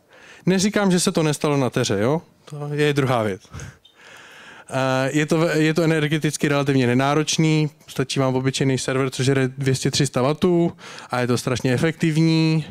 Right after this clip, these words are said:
A díky tomu principu, že se vybírá vlastně ten, eh, lídr toho toho bloku, tak se dá dosahovat vysokých T P S, až teoreticky šedesát pět tisíc transakcí za vteřinu, jako má Solana.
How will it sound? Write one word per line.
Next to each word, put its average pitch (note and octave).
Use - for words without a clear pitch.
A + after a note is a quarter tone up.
A C3+
díky D3
tomu D3+
principu, D3+
že D3
se D3+
vybírá C#3+
vlastně C#3
ten, C#3
eh, C3+
lídr C#3+
toho C3
toho D3
bloku, F#3+
tak D3+
se D#3
dá C#3
dosahovat C3+
vysokých C3
T B2
P B2+
S, A#2+
až B2
teoreticky B2+
šedesát B2
pět B2+
tisíc B2+
transakcí B2
za A#2+
vteřinu, C3+
jako B2
má A#2+
Solana. C3+